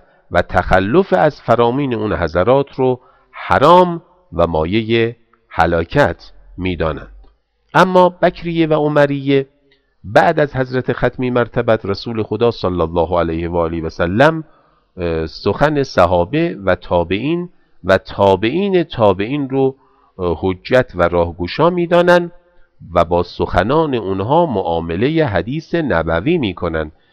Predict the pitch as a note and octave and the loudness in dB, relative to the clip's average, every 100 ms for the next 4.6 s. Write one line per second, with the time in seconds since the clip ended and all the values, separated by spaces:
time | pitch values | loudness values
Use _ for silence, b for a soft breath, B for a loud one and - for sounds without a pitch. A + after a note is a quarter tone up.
0 | _ _ G2+ C#3+ D#3 F#3 C#3+ A2 G2 F2+ | _ _ -2 0 0 0 -2 -4 -4 -4
1 | - A#2 F2 F2 F2 C3+ - G2 E2+ E2+ | -4 -2 0 0 -2 -6 -6 -2 -2 -2
2 | G2+ A2+ F#2 E2 D#2+ E2+ E2 E2 - G2 | -4 -4 -2 -4 -4 -6 -4 -4 -2 -2
3 | B2+ B2+ - F#2+ E2+ _ _ _ _ - | -2 -4 -4 -6 -6 _ _ _ _ -2
4 | G#2+ G#2 - D#3+ - | -2 -2 2 2 2